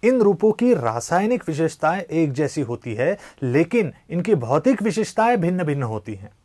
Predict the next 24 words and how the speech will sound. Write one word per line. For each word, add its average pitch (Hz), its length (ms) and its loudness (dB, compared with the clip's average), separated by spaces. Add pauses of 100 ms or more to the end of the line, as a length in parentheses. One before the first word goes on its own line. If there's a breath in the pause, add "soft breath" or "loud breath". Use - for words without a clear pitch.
(600 soft breath)
वो 156 200 4
विशेषता 143 520 0
जिसके 151 360 -4
कारण 147 540 0
उस - 240 -6 (360)
तत्व 214 300 4
में 156 140 -4 (160)
अन्य 208 380 0
अन्य 208 240 0
रूपों 156 320 4
में 208 120 2
रहने 147 300 0
की 165 120 -2
क्षमता 139 360 -4
आती 143 380 -2
है, 135 240 2 (640 soft breath)
इसे 240 260 6
ही 139 240 0 (160)
अरूपता 131 640 0 (260)
या 135 140 0 (200)
एलोट्रोप 214 580 4 (480)
कहा 117 180 -2
जाता 110 260 -8
है। - 80 -20